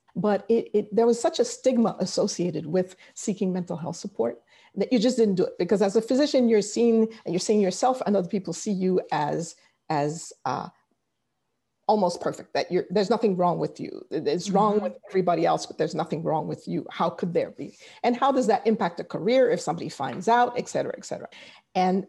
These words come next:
Speaker 1: for her to just talk about it so openly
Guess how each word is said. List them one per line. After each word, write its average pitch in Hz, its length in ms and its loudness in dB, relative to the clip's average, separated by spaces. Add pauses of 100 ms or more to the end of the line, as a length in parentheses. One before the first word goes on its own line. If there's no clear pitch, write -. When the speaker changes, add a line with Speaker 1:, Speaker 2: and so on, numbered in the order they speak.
(100)
Speaker 1:
for 214 220 0
her 285 220 4
to 240 160 -2
just 214 240 -2
talk 202 180 0
about 180 200 0
it 196 100 -4
so 208 340 0
openly 170 640 -2